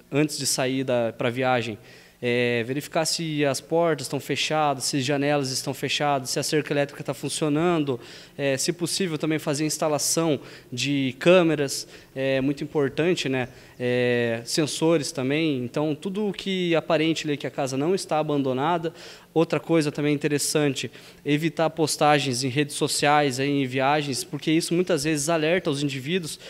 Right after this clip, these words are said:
de que a casa, ela tá desocupada, né? É, a gente tem que sempre lembrar que muitas vezes aqueles que moram próximos da gente, os vizinhos, eles não são nossos amigos, né? Então pode ser que através dessas, dessas informações ali,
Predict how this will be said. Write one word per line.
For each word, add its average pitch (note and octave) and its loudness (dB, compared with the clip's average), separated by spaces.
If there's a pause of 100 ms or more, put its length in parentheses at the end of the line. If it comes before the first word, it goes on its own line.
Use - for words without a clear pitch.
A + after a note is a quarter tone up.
(220)
de C#3 -2
que D#3 0
a C#3 2
casa, E3 2 (240)
ela D3 2
tá D3 0
desocupada, D#3 0
né? B2+ -2 (160)
É, C3+ 4
a B2 2
gente C3+ -2
tem D3+ -6
que - -8
sempre F#3 -2
lembrar D#3 2
que D3+ -4
muitas D3 0
vezes D3+ 0
aqueles D3 -4
que D#3+ 0
moram D3 4
próximos D3 0
da B2 0
gente, D3 -2
os B2+ -4
vizinhos, B2+ -2 (240)
eles D3+ -4
não E3+ 4
são E3+ 2
nossos E3 0
amigos, F#3 2
né? B2+ -4 (340)
Então C#3 0
pode C#3 0
ser C#3+ -2
que C3+ 0
através C#3 2
dessas, C3+ 0
dessas C#3 2
informações C#3 0
ali, E3 2